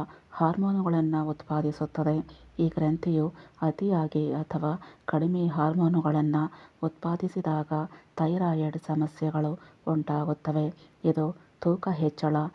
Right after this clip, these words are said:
ಕಡಿತ, ಆಯಾಸ ಮತ್ತು ಮಾನಸಿಕ ಏರಿಳಿತಗಳಂತಹ ಲಕ್ಷಣಗಳಿಗೆ ಕಾರಣವಾಗಬಹುದು. ಇದನ್ನ ಔಷಧಿ, ಜೀವನ ಶೈಲಿಯ ಬದಲಾವಣೆಗಳು ಮತ್ತು ಕೆಲವೊಮ್ಮೆ ಶಸ್ತ್ರಚಿಕಿತ್ಸೆಯ ಮೂಲಕವೂ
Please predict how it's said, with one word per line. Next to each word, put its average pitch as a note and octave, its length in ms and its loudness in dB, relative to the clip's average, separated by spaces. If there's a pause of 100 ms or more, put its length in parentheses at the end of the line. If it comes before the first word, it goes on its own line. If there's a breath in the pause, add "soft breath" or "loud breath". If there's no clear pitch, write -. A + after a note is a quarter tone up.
(200 loud breath)
ಕಡಿತ, D#3+ 380 0 (280)
ಆಯಾಸ D#3 440 0 (200)
ಮತ್ತು D3+ 300 -2 (380 loud breath)
ಮಾನಸಿಕ E3 480 0 (200)
ಏರಿಳಿತಗಳಂತಹ D#3+ 880 0 (460 loud breath)
ಲಕ್ಷಣಗಳಿಗೆ D#3 840 0
ಕಾರಣವಾಗಬಹುದು. D3+ 1080 0 (440 loud breath)
ಇದನ್ನ D#3+ 320 2 (240)
ಔಷಧಿ, E3 440 0
ಜೀವನ F3+ 400 0
ಶೈಲಿಯ D#3 460 0 (440 loud breath)
ಬದಲಾವಣೆಗಳು D#3+ 880 2
ಮತ್ತು D3+ 280 -2 (340 loud breath)
ಕೆಲವೊಮ್ಮೆ D#3 580 2
ಶಸ್ತ್ರಚಿಕಿತ್ಸೆಯ D#3 1000 -2
ಮೂಲಕವೂ D3+ 560 0